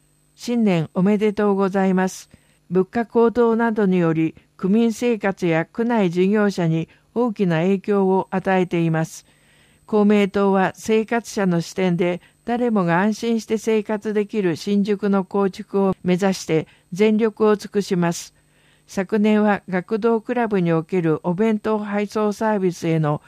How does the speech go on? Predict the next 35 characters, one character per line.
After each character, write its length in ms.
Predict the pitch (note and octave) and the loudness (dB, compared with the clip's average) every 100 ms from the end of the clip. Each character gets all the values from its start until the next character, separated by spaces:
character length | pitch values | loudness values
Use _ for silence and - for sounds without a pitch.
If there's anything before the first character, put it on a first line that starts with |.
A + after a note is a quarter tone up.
| _ | _
支 200 | - F3+ | -4 2
援 220 | F#3 F3+ | 2 4
や、 240 | E3+ E3 D#3 _ _ | 2 0 -2 _ _
学 260 | F3+ F3 G#3+ | -8 -4 -2
童 240 | A#3 A3+ | 0 0
ク 140 | - A#3+ | -2 -2
ラ 160 | A3+ | -2
ブ 100 | G3+ | 0
の 180 | E3+ D#3+ | 0 0
定 300 | - G#3+ G#3+ | 0 2 4
員 240 | G#3+ G3+ | 2 0
拡 320 | G3+ F#3 F#3 F3 | -2 -4 -2 0
充、 340 | F3 E3 D#3+ - _ _ _ | 0 0 -2 -8 _ _ _
学 200 | F#3 F#3 | -4 -4
校 260 | - A3 G#3 | -2 0 0
給 260 | A3 A3+ | 0 -2
食 280 | G#3+ A#3 A#3 | 0 -4 -6
費 160 | A#3 G#3 | -4 0
の 140 | E3+ | 0
無 100 | D#3+ | 0
償 300 | D#3+ F3+ E3+ | 0 0 0
化、 260 | - D#3 - _ _ _ _ | 0 -4 -4 _ _ _ _
引 80 | - | -14
き 180 | - A3 | -8 -4
こ 140 | A3+ | 0
も 180 | G#3+ G#3+ | 2 2
り 100 | A3 | 0
総 280 | - A3 A3 | 0 0 2
合 240 | G#3+ A3 | 2 0
相 240 | G#3+ A3 G#3+ | 0 0 2
談 260 | A3 A3 | 2 2
窓 260 | G#3+ G#3+ A3+ | 0 0 -2
口 240 | G#3 F#3+ | -2 0
の 160 | D#3+ D#3 | -2 -2
設 240 | E3+ D3+ | -2 -6